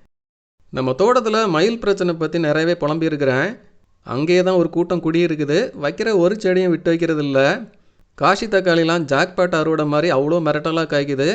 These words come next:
ஆனா ஒண்ணு விடாம காலி பண்ணிருதுங்க. ஆனா இந்த கொடி தக்காளி மட்டும் பந்தலை பிடிச்சி மேல கொத்து கொத்தா காய்க்குது. மயில் கீழே நின்னு பார்த்து கொட்டாய் விட்டுட்டு, "தோட்டத்துக்காரரு சதி பண்ணிட்டாரு,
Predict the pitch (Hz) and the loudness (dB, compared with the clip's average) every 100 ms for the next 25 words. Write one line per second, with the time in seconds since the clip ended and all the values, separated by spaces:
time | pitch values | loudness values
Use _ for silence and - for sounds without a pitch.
0 | 240 - 139 123 117 165 220 185 175 180 | -4 -12 -6 -4 -2 -2 0 2 2 0
1 | 160 156 165 156 151 147 135 131 175 277 | 0 0 0 -2 0 0 2 2 2 -2
2 | - _ _ _ 143 139 135 175 254 247 | -18 _ _ _ -2 -2 2 2 2 2
3 | 240 220 208 185 180 185 180 151 175 185 | 2 2 2 2 2 0 0 0 0 0
4 | 175 156 - 170 165 143 156 160 135 165 | -2 -6 -4 -2 -2 -2 -2 -4 -6 -4
5 | 156 160 160 151 147 151 135 165 269 - | -6 -4 -2 -2 0 0 2 0 -2 -16
6 | _ _ _ - 135 214 214 180 220 208 | _ _ _ 0 2 2 2 0 2 4
7 | 196 185 175 165 180 151 151 180 170 165 | 2 2 0 2 0 -2 2 4 4 0
8 | 156 151 165 208 - - _ - 180 190 | -2 2 0 0 -8 -20 _ 2 2 4
9 | 180 175 165 156 143 143 180 165 156 151 | 4 4 4 2 2 2 2 0 2 4
10 | 143 139 127 | 4 4 2